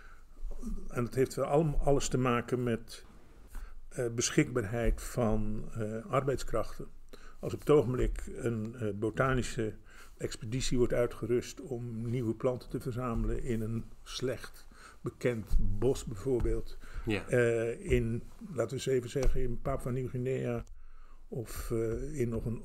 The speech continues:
Speaker 1: een stukje onder, eh, onderzocht, eh, Amazonewoud, dan mag je als houtanatoom blij zijn dat de botanicus een zaagje of een kapmes bij zich heeft om een paar dikke takken te verzamelen.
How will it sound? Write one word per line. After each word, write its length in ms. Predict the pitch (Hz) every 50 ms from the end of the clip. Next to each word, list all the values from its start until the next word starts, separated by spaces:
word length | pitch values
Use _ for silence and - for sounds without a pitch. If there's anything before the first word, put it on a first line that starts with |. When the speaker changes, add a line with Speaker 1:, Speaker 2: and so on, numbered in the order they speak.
| - -
Speaker 1:
een 100 | 135 127 -
stukje 500 | - - 147 - - - - 120 113 113 - - - - - - - - - -
onder, 380 | - 156 143 139 123 120 - - - - - - - - - -
eh, 300 | - 110 110 113 113 -
onderzocht, 760 | 156 127 127 113 110 95 127 123 110 - - - - - - - - -
eh, 320 | 131 120 110 110 113 113
Amazonewoud, 1080 | 120 - - 120 - - 131 131 131 127 117 110 104 113 110 110 107 101 - - - - - - - - - - - - - - - _
dan 540 | - 120 113 135 131 131 127 123 123 - - - - - - - - - - 110 -
mag 280 | - - 139 139 127 -
je 100 | 147 127
als 180 | 123 117 -
houtanatoom 640 | 123 113 143 175 170 170 135 117 - 127 113 113 110
blij 260 | 113 123 135 147 147
zijn 380 | - 110 117 110 98 113 123 117 -
dat 220 | - 139 120 113 -
de 60 | -
botanicus 920 | 113 127 120 - - 139 127 127 120 113 - - 123 123 - - - - - - - - - - - - - - - - - - - - - - - - -
een 260 | - - - 156 135 104
zaagje 480 | 135 139 127 123 113 - - - -
of 80 | 110 98
een 140 | 110 104 -
kapmes 400 | - 131 120 - - 127 107 -
bij 240 | 127 123 120 117
zich 200 | - - 113 -
heeft 380 | - 123 123 120 117 - - -
om 380 | - - 127 117 107 110 - - - - - - - - - -
een 100 | - -
paar 160 | - 131 113
dikke 220 | 110 135 - - - -
takken 300 | - 120 120 - - -
te 120 | - 123
verzamelen. 580 | 104 107 104 - 117 113 117 117 120 123 127